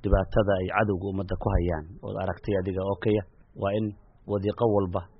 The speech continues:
ee lagu xasilin karo caasimadan cadowga arxanka daran ee ummadda baabi'inayana looga saari karo, hubkooda iyo ayaga lagu soo qaban karo,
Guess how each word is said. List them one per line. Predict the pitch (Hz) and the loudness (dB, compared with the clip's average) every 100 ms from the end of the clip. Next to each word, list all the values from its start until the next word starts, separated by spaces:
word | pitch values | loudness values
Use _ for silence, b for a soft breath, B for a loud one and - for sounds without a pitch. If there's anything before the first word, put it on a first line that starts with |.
| - | -14
ee | 95 | -8
lagu | 95 117 | -4 -4
xasilin | 104 95 101 95 | -4 -6 -4 -4
karo | 92 | -2
caasimadan | 90 92 - 101 98 90 85 - _ - _ - | 0 0 -2 -4 -4 -4 -10 -10 _ -20 _ -20
cadowga | - 110 110 92 92 85 - - - _ | -2 0 2 0 -4 -6 -18 -20 -20 _
arxanka | 139 123 104 101 95 | -6 -4 -4 -6 -4
daran | 92 95 110 _ _ - | -2 -2 -6 _ _ -14
ee | 107 | -8
ummadda | 110 113 107 | -4 -2 0
baabi'inayana | 92 92 85 92 90 85 85 | 0 4 6 6 4 -2 -2
looga | 87 92 98 | -2 -2 -2
saari | 98 90 87 | -2 -2 -4
karo, | 95 95 - _ | -6 -8 -12 _
hubkooda | 120 104 - 95 95 | -6 -6 -2 -2 -2
iyo | 95 | -4
ayaga | 104 104 95 | -2 -2 -2
lagu | 95 92 | -4 -4
soo | 107 104 | -4 -4
qaban | - 85 - | -4 6 6
karo, | 87 | 6